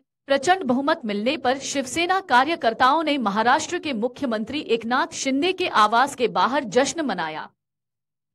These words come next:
महाराष्ट्र के अब तक के चुनाव नतीजों के रुझान में महायुति को बहुमत मिल चुका है, जिसके बाद एनडीए के तमाम दल खुशियां मनाने लगे हैं।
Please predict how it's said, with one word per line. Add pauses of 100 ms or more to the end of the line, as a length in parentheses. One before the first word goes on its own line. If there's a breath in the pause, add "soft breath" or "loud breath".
महाराष्ट्र
के
अब
तक
के
चुनाव
नतीजों
के
रुझान
में
महायुति
को
बहुमत
मिल
चुका
है, (920)
जिसके
बाद
एनडीए
के
तमाम
दल
खुशियां
मनाने
लगे
हैं।